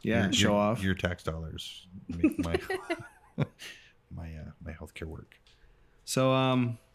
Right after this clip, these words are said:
Speaker 1: yeah, that's Magnolia Promise. You can find it on Instagram under Magnolia Promise or on Facebook under Magnolia Promise.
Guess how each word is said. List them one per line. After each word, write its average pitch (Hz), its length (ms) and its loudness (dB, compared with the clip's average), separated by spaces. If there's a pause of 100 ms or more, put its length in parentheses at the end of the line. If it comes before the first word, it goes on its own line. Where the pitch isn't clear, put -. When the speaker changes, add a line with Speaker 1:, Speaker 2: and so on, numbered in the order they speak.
(160)
Speaker 1:
yeah, 147 280 4
that's 113 240 2
Magnolia 120 400 4
Promise. 131 500 2
You 120 80 4
can 117 160 0
find 120 220 2
it 120 80 4
on 113 140 4
Instagram 131 760 2
under 113 200 2
Magnolia 98 460 4
Promise 101 500 2
or 104 160 4
on 101 120 2
Facebook 90 520 0
under 90 200 2
Magnolia 85 440 0
Promise. - 580 -4